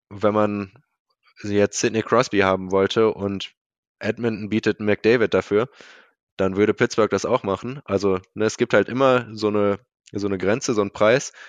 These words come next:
Wenn der erreicht wird für jemanden wie Neil, dann okay, aber auch Neil ist jetzt nicht der überragende Superstar, dass da die absoluten Mega-Angebote kommen, zu denen man auf gar keinen Fall Nein sagen kann.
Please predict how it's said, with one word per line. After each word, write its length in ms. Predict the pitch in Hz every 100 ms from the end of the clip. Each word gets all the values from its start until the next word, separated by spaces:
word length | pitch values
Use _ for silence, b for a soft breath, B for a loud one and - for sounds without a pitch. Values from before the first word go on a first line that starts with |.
| B B B B _ _ _ _ -
Wenn 140 | 104 98
der 180 | 107
erreicht 440 | 117 123 117 131 -
wird 180 | 123 -
für 300 | 123 117 113
jemanden 420 | 117 117 110 107
wie 100 | 104
Neil, 340 | 107 117 123
dann 180 | 104 95
okay, 360 | 92 107 117 135
aber 460 | 98 98 98 85 -
auch 220 | 104 -
Neil 300 | 104 120 120
ist 140 | 107
jetzt 180 | 104 -
nicht 260 | 107 - 104
der 240 | 104 107
überragende 540 | 104 101 98 107 104
Superstar, 640 | 98 120 113 101 - 101 101
dass 200 | 98 -
da 120 | 98
die 220 | 98 92
absoluten 880 | 110 - 110 101 117 101 104 101 95 _ _ _ _ _ 87
Mega-Angebote 1000 | 101 104 120 107 104 107 98 107 107
kommen, 400 | - 107 104 101 -
zu 120 | -
denen 200 | 95 107
man 160 | 98 92
auf 160 | -
gar 160 | - 104
keinen 200 | - 104
Fall 220 | - 98
Nein 200 | 95 101
sagen 220 | 90 82
kann. 200 | - 85